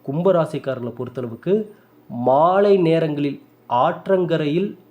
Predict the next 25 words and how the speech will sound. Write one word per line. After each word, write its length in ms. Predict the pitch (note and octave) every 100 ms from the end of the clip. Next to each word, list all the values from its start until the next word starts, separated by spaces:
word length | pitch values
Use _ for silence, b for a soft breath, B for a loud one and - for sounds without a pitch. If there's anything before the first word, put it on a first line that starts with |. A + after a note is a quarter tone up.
| -
பெண்கள் 520 | C#3+ E3 E3+ F3+ F3
ஆடிப்பெருக்கு 720 | C3 C#3+ E3+ F#3 E3+ D#3+ D#3
பூஜை 380 | D#3+ C3+ D3+ D#3+
செய்து 320 | E3 D3 C3
வழிபடுவது 640 | D3+ C3+ C#3+ D3 C3 C3+ F#3
வழக்கம். 400 | C3 C3 - C3 -
அது 200 | C3 C#3
கிராமப்புறங்கள்ல 1040 | C3 C3+ F3 F3+ D3+ C#3 C#3 C3+ D#3 G#3+ - B B B B
பார்த்தீங்கன்னா, 480 | D#3 D3 D3+ E3 G3
வயல்களில் 600 | C#3+ D3+ F3+ E3+ E3 F#3
விதை 260 | D3 D3+ F3+
விதைத்து 680 | D#3+ D#3 D3 - E3+ F3+ B B
நிலங்களுக்கு 540 | - D3+ F3+ F#3 E3+ F3
வழிபாடு 420 | D3 D#3+ F3+ F3
செய்யும் 280 | E3+ D#3+ D#3
பழக்கமும் 440 | D3 D3 E3 G#3
இருக்கு. 320 | F3 B2+ C#3 - _ _ -
சரிங்களா? 400 | C#3 D3 G3 D3 B B _
விவசாயிகள் 760 | C3+ D#3 A3 A#3 G#3+ G3+ G3+ G#3+
அறுவடை 400 | - D3+ F#3 G3+
செய்யும் 380 | G3 F3 E3+ E3+
நிலங்களு-, 420 | D3+ D#3+ D#3+ E3
நிலங்களுக்கு 540 | D3+ D#3+ F3+ F3+ E3+ D#3
சென்று 340 | D3 D3 F#3
நிலங்களை 580 | F3 D3+ F3 F3 F3 -